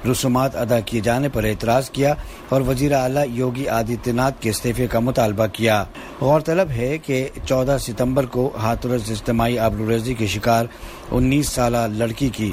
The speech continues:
دہلی کے ایک اسپتال میں موت ہو گئی تھی، جہاں اسے علاج کے لیے لایا گیا تھا۔ پولیس نے اس معاملے میں چار ملزمین کو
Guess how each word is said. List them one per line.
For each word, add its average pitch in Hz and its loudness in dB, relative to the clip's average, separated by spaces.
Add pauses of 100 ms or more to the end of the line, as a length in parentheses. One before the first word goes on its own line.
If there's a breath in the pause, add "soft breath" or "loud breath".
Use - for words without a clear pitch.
دہلی 113 2
کے 117 -2
ایک 101 -2
اسپتال 120 0
میں 117 0
موت 113 0
ہو 107 0
گئی 107 2
تھی، 101 0 (460 loud breath)
جہاں 123 2
اسے 110 0
علاج 113 2
کے 123 -2
لیے 127 0
لایا 107 2
گیا 107 -2
تھا۔ 101 0 (540 loud breath)
پولیس 156 2
نے 147 0
اس 127 -2
معاملے 127 0
میں 139 0 (100)
چار 131 2
ملزمین 113 0
کو 117 0